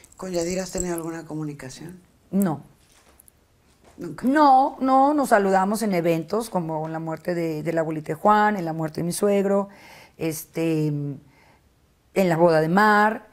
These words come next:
Speaker 2: Somos personas educadas, nos saludamos, yo no tengo ningún problema y siempre lo he dicho, tú puedes hacer tu tarea y revisar todas y cada una de mis entrevistas.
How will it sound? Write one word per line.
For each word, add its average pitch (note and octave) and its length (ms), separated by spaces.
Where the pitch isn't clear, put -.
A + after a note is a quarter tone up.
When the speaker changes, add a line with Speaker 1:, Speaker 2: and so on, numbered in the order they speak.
Speaker 2:
Somos F4+ 320
personas G#3 380
educadas, D#3+ 540
nos C#3+ 100
saludamos, D3+ 720
yo F3 80
no F#3+ 120
tengo G3 220
ningún F3 320
problema F#3 500
y G3+ 60
siempre A#3 380
lo A#3+ 100
he G#3+ 60
dicho, G#3+ 320
tú G#3 180
puedes A3 320
hacer G3 240
tu G#3+ 120
tarea G3 540
y F#3+ 160
revisar F#3 580
todas A3 440
y G3 60
cada F#3+ 320
una F#3 240
de F#3 60
mis E3+ 140
entrevistas. D#3 720